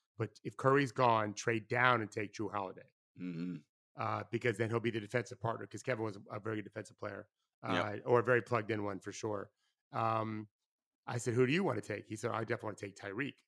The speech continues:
Speaker 1: I'm, I've been at some of these workouts. Tyreek Evans, nobody can guard him." I said, "Yeah, but he," and he said, "I'm so tired."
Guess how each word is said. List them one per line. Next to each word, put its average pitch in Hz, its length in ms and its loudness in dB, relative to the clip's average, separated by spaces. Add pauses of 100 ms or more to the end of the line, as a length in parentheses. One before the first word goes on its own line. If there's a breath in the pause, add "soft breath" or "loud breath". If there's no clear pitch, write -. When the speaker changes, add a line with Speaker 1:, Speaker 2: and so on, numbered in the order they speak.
(180)
Speaker 1:
I'm, 98 260 -10
I've 110 120 -8
been 113 100 0
at 113 80 -2
some 113 120 -8
of - 20 -2
these 98 140 -6
workouts. 104 560 -2 (460)
Tyreek 113 320 -2
Evans, 113 380 -2
nobody 107 280 -2
can 110 160 -8
guard 113 240 0
him." 90 120 -18 (680)
I 107 40 -8
said, 113 220 -6
"Yeah, 143 160 -2
but 110 180 -10 (120)
he," 143 200 0
and 127 100 0
he 139 60 4
said, 123 160 -4
"I'm 104 100 -4
so - 240 -2
tired." 98 380 -10